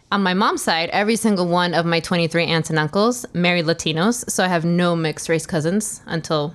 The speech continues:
recently when my cousin married a, um, black guy. First mixed race cousin. Progress. Um, uh, my parents are both immigrants, so I always understood that race was an important part of my life. And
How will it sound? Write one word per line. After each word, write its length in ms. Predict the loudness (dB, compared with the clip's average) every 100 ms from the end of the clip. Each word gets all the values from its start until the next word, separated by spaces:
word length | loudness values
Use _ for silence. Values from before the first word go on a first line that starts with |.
| -8 -4
recently 560 | -2 -2 -2 0 0
when 160 | -2 -2
my 220 | 0 -2 -2
cousin 280 | -4 -2 0
married 220 | 0 -2
a, 220 | -2 -4 -10 -20 -20 _ _ _ -6
um, 340 | -6 -6 -10 -4
black 240 | -4 -2
guy. 300 | -2 0 -4 -8 _ _
First 440 | -6 -4 -4 -10 -14 -6
mixed 240 | -6 -2
race 160 | -4 -2
cousin. 520 | 0 2 2 0 -2 -12 _
Progress. 840 | -10 -2 0 2 0 0 -4 -6 -10 -20 -18 -14 -14 -16 -20 -20 -20 _ -4
Um, 640 | -2 0 -2 -4 -8 -10 -14 -18 -18 -20 -8 -2
uh, 160 | 0
my 100 | 0
parents 240 | 0 0 0
are 60 |
both 120 | 0 0
immigrants, 580 | 0 0 -2 -4 -8 -6 -2
so 260 | 0 2
I 160 | 2 0
always 180 | 0 0
understood 300 | 0 0 0
that 100 | 0
race 160 | -2
was 80 | 0
an 80 | -2
important 360 | 0 0 -2
part 160 | -2 -4
of 60 | -2
my 120 | -2
life. 580 | -2 -2 -2 -6 -12 -14 -16 -18 -18 -16 -4
And 600 | 0 2 2 2 -2 -4